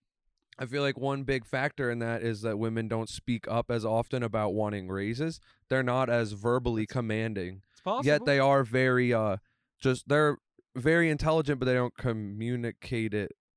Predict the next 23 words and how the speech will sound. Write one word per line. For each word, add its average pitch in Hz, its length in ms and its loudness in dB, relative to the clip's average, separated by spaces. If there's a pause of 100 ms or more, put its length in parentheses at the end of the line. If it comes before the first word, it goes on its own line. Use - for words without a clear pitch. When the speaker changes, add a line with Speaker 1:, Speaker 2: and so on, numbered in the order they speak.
(480)
Speaker 1:
in 135 120 0
that 123 240 0
field. 131 500 -4 (120)
So, 123 600 0 (320)
I, 135 120 0 (100)
the 147 140 0
witch 147 240 0
Speaker 2:
Yeah, 139 60 -4
Speaker 1:
kinda 175 260 0
Speaker 2:
women 160 160 2
do 160 160 -4
better 139 360 -6
in 120 100 -12
school 127 420 -10
overall 104 540 -12 (140)
Speaker 1:
Yeah, 160 180 6
Speaker 2:
than 117 100 -4
Speaker 1:
and 165 120 0
the 165 60 4
Speaker 2:
we 151 40 0
do. 151 40 2
Speaker 1:
witch 170 200 0
kinda 170 520 0